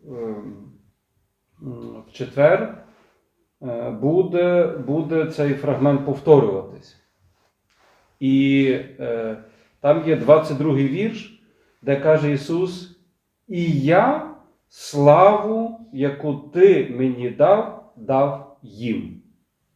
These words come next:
Славу. Це все в контексті, е, сьогоднішнього, е, читання. І є такий, е,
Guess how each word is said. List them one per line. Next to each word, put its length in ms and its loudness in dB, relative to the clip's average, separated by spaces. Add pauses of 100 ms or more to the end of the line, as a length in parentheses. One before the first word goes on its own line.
Славу. 640 -10 (2500)
Це 160 2
все 180 2
в 120 0
контексті, 640 -2
е, 560 -6
сьогоднішнього, 1400 -2 (120)
е, 260 -6
читання. 680 0 (720)
І 140 -14
є 280 -6
такий, 560 -2 (1000)
е, 920 -10